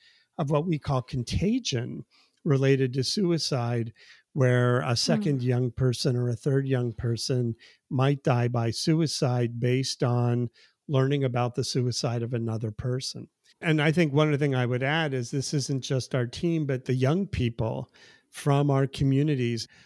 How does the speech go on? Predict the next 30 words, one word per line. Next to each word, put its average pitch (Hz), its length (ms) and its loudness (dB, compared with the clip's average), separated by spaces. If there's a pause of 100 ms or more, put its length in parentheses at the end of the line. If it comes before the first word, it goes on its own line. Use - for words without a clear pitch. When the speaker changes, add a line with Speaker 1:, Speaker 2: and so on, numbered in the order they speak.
(240)
Speaker 1:
are 147 160 6
also 151 260 2
really 127 280 0
concerned 120 480 -6
about 113 280 -4
this 117 220 -4
issue, 131 380 0
and 117 140 0
they've 139 220 2
taken 131 400 2
it 113 80 -2
upon 117 380 -2
themselves 127 640 0
at 123 140 -4
times 113 560 -6
to 113 500 -4 (840)
respond 135 720 0
to - 100 -6
media 123 400 0
partners 131 800 -2
when 110 160 -2
they 110 160 -2
felt 123 280 0
like 113 320 -4
their 110 200 -6
stories 127 580 0
didn't 120 240 -2
follow 101 320 -4
the 107 120 -10
guidelines. 139 1000 0